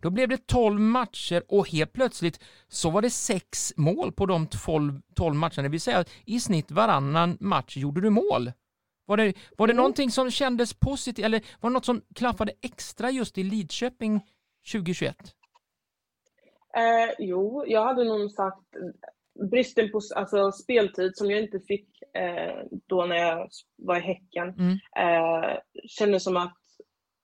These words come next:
Speaker 2: eh, att bli utlånad till Lidköping var bästa alternativet.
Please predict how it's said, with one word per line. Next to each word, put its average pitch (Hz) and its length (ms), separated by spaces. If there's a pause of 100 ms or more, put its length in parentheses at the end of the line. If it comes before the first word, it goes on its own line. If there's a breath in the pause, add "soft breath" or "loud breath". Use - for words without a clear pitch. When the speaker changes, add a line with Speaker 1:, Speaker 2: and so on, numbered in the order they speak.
(140)
Speaker 2:
eh, 175 680
att 185 140
bli 214 240
utlånad 185 440
till 185 180
Lidköping 175 520
var 170 300
bästa 180 500 (240)
alternativet. 170 760